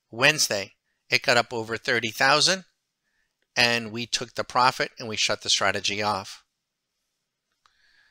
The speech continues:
We finished the week with five thousand twenty-six twenty with a profit factor of approximately one point nine five.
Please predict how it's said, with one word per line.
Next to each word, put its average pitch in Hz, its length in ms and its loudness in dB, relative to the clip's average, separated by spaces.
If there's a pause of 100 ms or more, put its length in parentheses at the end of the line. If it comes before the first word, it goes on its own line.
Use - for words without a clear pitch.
(140)
We - 120 -2
finished 180 340 4
the 143 80 -2
week 135 260 0
with 117 160 -2
five 139 260 4
thousand 127 420 4
twenty-six 127 560 -2
twenty 180 460 -2 (500)
with 113 80 -2
a - 40 -6
profit 135 380 2
factor 123 380 2
of 110 80 -4
approximately 113 640 0
one 107 200 -4
point - 320 -6
nine 101 220 0
five. 101 560 0